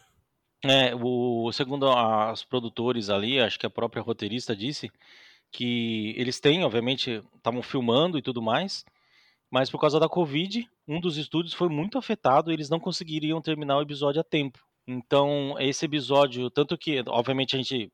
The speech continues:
pela ordem ali do que ela disse, dá pra imaginar, dá pra entender que a, o episódio final foi filmado antes da Gamora, né? Porque ela aparece lá,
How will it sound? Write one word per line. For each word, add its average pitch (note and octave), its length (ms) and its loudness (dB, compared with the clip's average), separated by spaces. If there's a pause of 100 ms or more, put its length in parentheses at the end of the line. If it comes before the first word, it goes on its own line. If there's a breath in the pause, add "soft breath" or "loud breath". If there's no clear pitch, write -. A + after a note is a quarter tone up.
pela C3+ 240 8
ordem A#2 420 6
ali A2 220 0
do F#2+ 180 -10
que - 120 -4
ela A2 140 2
disse, A#2+ 440 -6 (640)
dá A#2+ 140 4
pra C#3 100 2
imaginar, B2+ 540 2
dá B2+ 100 2
pra B2+ 120 -4
entender B2 380 0
que - 140 -2
a, C#3 160 6
o B2 120 2
episódio A#2+ 500 0
final C#3+ 360 2
foi C#3 140 -4
filmado C3+ 380 2
antes C3+ 160 0
da D3 100 4
Gamora, E3 380 4
né? A#2 120 -2
Porque A2+ 200 -8
ela G#2+ 100 2
aparece C#3+ 540 4
lá, A2 260 0